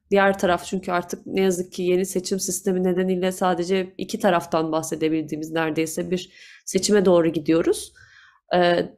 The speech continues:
ki gönül ister ki demokrasilerde daha çeşitlilik olsun. Muhalefet tarafına da bakıldığında özellikle ana muhalefet partisi ve etrafındaki, e, siyasi akıl da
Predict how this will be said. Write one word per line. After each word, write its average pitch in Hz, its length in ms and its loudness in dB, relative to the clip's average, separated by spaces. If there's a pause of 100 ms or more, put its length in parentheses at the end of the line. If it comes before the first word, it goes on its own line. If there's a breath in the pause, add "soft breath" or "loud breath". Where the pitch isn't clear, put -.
ki 196 320 0
gönül 196 260 6
ister 185 380 2
ki 180 120 -4
demokrasilerde 180 640 0
daha 175 180 -2
çeşitlilik - 580 -6
olsun. 180 460 2
Muhalefet 214 540 2
tarafına 202 440 2
da 185 100 2
bakıldığında 185 460 -2
özellikle 190 360 -2
ana 180 200 0
muhalefet 175 480 -4
partisi 160 520 -4 (540 loud breath)
ve 170 40 4
etrafındaki, 175 1000 0
e, 170 380 -2 (380)
siyasi 175 580 2
akıl 180 360 0
da 269 240 0